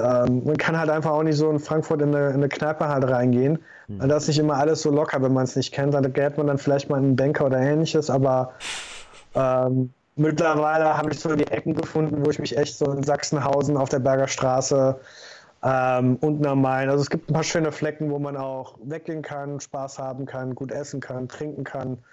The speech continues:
Speaker 2: Hm.
Speaker 1: mit Freunden was unternehmen kann. Und, ähm, mittlerweile will ich aus Frankfurt gar nicht mehr weg. Ich hab hier meinen Freundeskreis, ähm, ich hab hier meine Jungs, ich hab hier meine Ehefrau.
Speaker 2: Mhm.
Speaker 1: Also, ähm,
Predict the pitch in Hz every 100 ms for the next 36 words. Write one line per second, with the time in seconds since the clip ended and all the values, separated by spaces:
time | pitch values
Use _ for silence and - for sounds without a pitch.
0 | - 101 95 - - - 165 156 151 156
1 | 156 156 143 - 139 135 127 131 135 131
2 | 127 127 123 120 _ - 123 120 120 120
3 | 135 147 139 143 143 143 143 - 147 143
4 | 139 143 143 143 127 131 135 - 135 143
5 | 135 131 - 139 139 135 - 127 127 127
6 | - _ _ _ _ _ _ 127 131 127
7 | 131 143 147 143 135 135 127 135 139 143
8 | - 131 151 139 139 135 127 127 123 160
9 | 151 - 147 139 147 - _ _ _ _
10 | _ - 104 104 127 127 127 127 120 123
11 | 120 120